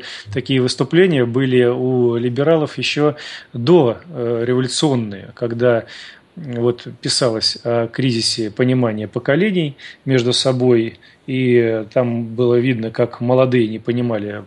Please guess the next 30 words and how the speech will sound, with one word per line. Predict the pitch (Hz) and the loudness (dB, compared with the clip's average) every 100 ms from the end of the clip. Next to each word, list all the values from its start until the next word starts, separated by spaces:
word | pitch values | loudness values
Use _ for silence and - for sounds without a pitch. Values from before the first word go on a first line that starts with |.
| - | -12
пожилых | - 120 123 196 226 | -4 -2 0 0 0
родителей, | 156 143 147 - 110 107 | 0 0 -4 -6 -10 -8
и | 107 | -6
вот | 117 113 | -6 -4
там | 117 | -6
всё | 110 - | -4 -2
время | 123 120 110 | 0 0 -2
это | 117 | -6
описывалось, | 120 - 190 143 127 123 - - - - - | -4 -2 0 0 0 -2 -6 -14 -14 -16 -2
и | 127 | 0
все | 117 131 | 2 0
так | 113 | 0
за | 113 131 | 2 2
голову | 113 | 0
хватались, | 113 123 123 190 175 135 | -2 0 2 2 2 0
ломали | 123 120 113 | -2 -2 -2
руки: | 131 190 - 143 | 2 2 0 -2
«Ай-яй-яй, | 139 123 123 170 190 | 2 2 4 4 2
ну | 131 | 0
как | 120 123 | -2 -4
же | 110 113 | -4 -4
так? | 175 185 - | -2 -2 -4
Ш-, | - - | -18 -10
такое | 117 123 117 | -4 0 0
ж | - | -2
происходит». | - 113 110 - 185 156 - - - - | -6 -6 -4 2 2 2 -2 -12 -16 -8
И | 127 | -2
многие | 143 185 160 | 0 2 0
писатели | 139 - 156 156 131 | -4 2 2 2 -2
на | 120 | 0